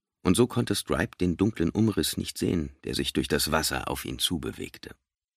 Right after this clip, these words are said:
Er stellte seine Uzi auf Halbautomatik und klappte den Schaft aus, um sorgfältig zu zielen. Tuck stand mittlerweile aufrecht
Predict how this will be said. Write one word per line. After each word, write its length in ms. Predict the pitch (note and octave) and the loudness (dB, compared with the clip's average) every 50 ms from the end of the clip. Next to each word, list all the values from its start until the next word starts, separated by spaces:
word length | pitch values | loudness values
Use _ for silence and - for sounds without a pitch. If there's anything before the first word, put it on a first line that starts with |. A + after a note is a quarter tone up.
| _ _ _ _ _ _ _ _ _ _ _ _ _ _ _ _ _ _ _ _ _ _ _ | _ _ _ _ _ _ _ _ _ _ _ _ _ _ _ _ _ _ _ _ _ _ _
Er 100 | - E2+ | 4 4
stellte 320 | E2+ - - G2+ A#2 C3 | 6 6 4 4 4 4
seine 240 | A#2+ G#2+ F#2+ F2+ D#2 | 2 2 2 2 2
Uzi 280 | - G2+ - - - C#2+ | 2 0 0 2 0 0
auf 180 | - - - | 0 -2 -2
Halbautomatik 840 | - F2+ - - - - - - D2 D#2 D#2 E2 - - - - _ | 0 0 0 0 -4 -10 -6 -4 -2 -2 -2 -2 -4 -6 -8 -6 _
und 220 | F2+ F2+ - - | -4 -4 -4 -4
klappte 340 | - - G2+ F#2+ - - E2+ | 0 0 0 0 2 -2 -2
den 140 | E2+ E2+ D#2+ | -2 0 0
Schaft 420 | - - - D#2 - - - - | 0 -2 -2 -2 -6 -8 -10 -8
aus, 240 | - C2+ C#2+ - - | -8 -6 -4 -4 -6
um 200 | - - D#2 D2+ | -4 -2 -2 0
sorgfältig 640 | D2 D#2+ D2 D2+ - - - C#2+ C2 C2 D#2 - | 2 2 2 2 0 -4 -4 -4 -4 -4 -6 -8
zu 120 | - - - | -6 -8 -4
zielen. 380 | - - - A1+ - - - _ _ _ _ _ _ _ _ _ _ _ _ _ _ _ _ _ _ _ _ _ _ _ | -4 -4 -4 -4 -8 -12 -18 _ _ _ _ _ _ _ _ _ _ _ _ _ _ _ _ _ _ _ _ _ _ _
Tuck 280 | - - F#2 E2+ - - | 2 2 2 2 4 -2
stand 300 | - - D#2+ D2 C#2+ - | -2 -2 -2 -4 -2 -4
mittlerweile 460 | E2+ - - D2 C2+ C#2+ C#2 C#2 - | -6 -4 -4 -4 -4 -2 -4 -4 -2
aufrecht 520 | - E2+ - - - B1+ - - - - | -4 -4 -4 -4 -6 -4 -6 -6 -10 -12